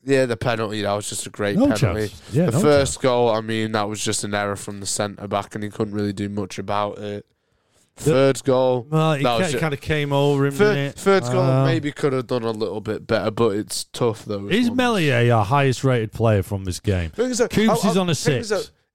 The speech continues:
Speaker 1: it's not a man of the match performance,
Speaker 2: No, not
Speaker 1: but,
Speaker 2: at all.
Speaker 1: like, I wouldn't put him lower than
Speaker 2: What, was his per-,
Speaker 1: Cooper.
Speaker 2: was his performance worse than what it was at Fulham?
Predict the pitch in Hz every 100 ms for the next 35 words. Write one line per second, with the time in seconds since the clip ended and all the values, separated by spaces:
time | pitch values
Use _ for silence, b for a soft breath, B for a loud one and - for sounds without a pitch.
0 | _ _ - 185 190 214 214 208 202 202
1 | 190 160 170 170 170 - - 156 - -
2 | 143 151 156 175 147 139 127 123 107 151
3 | 147 135 _ _ _ _ _ _ _ _
4 | _ - 143 139 151 147 123 - 135 139
5 | 120 117 117 160 156 151 156 214 - 156
6 | 214 214 247 170 190 180 196 156 180 220
7 | - 214 - 170 143 120 104 - - _
8 | 95 117 127 147 143 117 85 71 - -
9 | - _ 113 113 113 110 95 107 98 87
10 | 78 - - 110 90 73